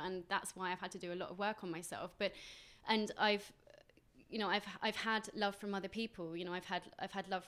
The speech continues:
from friends to help me heal. I've had love from partners. Um, you know, I, th-, I think seeing a therapist is another way of getting love. You know, we, we all have these options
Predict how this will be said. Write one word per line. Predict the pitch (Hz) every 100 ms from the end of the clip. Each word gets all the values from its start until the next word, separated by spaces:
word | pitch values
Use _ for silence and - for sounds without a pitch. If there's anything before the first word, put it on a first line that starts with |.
| - -
from | 180
friends | - 214 202 196 - - - -
to |
help | 196 202
me | 202
heal. | 185 196 190 190 185
I've | 160 170 - - - - -
had | 185 180 -
love | - 190 185 - -
from | 175 170
partners. | 214 214 - 208 190 185 190 - - -
Um, | 180 175 175 196
you |
know, | 185
I, | 175
th-, | 185
I | 196
think | 196 185 -
seeing | - 190 175
a |
therapist | 170 233 226 202 -
is | 175
another | 190 185
way | 180 175
of | 175
getting | 180 175 180
love. | 175 175 - - -
You | - 185
know, | 180
we, | 196
we | 208 233
all | 262
have | 220 -
these | 190 190
options | - - 180 180